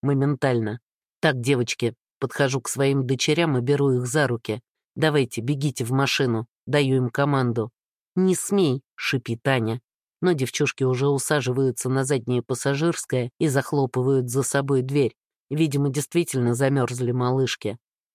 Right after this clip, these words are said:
«А то что?» ухмыляюсь недобро. «Покусаешь?» Смотрю на Ласточкину, вопросительно выгнув бровь. Тащусь от бури эмоций, что бушует в ее глазах.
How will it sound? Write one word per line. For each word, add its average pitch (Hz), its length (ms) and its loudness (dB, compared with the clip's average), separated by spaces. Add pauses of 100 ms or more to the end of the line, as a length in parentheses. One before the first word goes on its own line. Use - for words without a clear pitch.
(160)
«А 110 140 -6
то 120 180 -4
что?» 120 380 -2 (280)
ухмыляюсь 127 680 0
недобро. 131 560 0 (320)
«Покусаешь?» 147 800 0 (520)
Смотрю 151 420 0
на 151 180 2
Ласточкину, 131 680 -2
вопросительно 131 720 -2
выгнув 131 480 -2
бровь. 143 360 0 (260)
Тащусь 147 440 0
от 131 140 0
бури 139 360 0
эмоций, 156 420 0
что - 180 -2
бушует 131 540 0
в 131 80 0
ее 127 200 2
глазах. 135 560 0